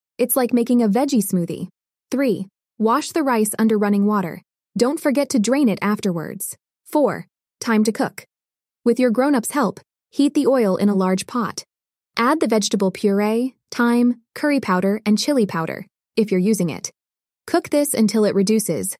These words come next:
and the oil starts to show at the top. Five. Add the rice to the pot and stir it around until it's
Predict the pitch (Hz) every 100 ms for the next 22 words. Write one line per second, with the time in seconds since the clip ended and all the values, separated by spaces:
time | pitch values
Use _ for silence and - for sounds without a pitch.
0 | - 220 220 233 262 277 - 214 214 -
1 | 226 214 214 196 185 196 - 185 - -
2 | _ _ _ _ - 285 170 - - _
3 | _ _ _ - 247 349 359 277 269 -
4 | 233 214 240 185 - 208 202 - 262 269
5 | 233 240 180 180 202 208 196